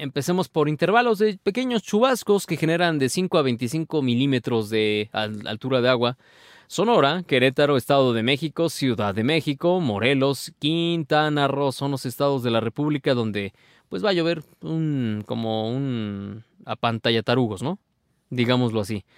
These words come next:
Luego, pues, ya un poquito más fuertes, de veinticinco a cincuenta milímetros de altura,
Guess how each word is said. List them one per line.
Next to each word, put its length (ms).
Luego, 520
pues, 140
ya 100
un 100
poquito 300
más 200
fuertes, 340
de 80
veinticinco 520
a 20
cincuenta 400
milímetros 540
de 80
altura, 440